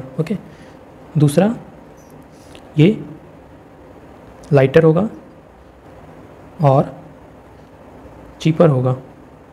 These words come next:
Third, ये ज़्यादा efficient होगा, this is more efficient। Okay,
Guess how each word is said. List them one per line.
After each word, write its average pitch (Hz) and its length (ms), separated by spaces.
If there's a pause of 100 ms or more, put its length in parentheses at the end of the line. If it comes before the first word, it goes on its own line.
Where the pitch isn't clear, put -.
(3250)
Third, 143 320 (420)
ये 147 80
ज़्यादा 143 280
efficient 143 460
होगा, 131 220 (520)
this - 140
is - 120
more 147 200 (880)
efficient। 131 560 (2250)
Okay, - 140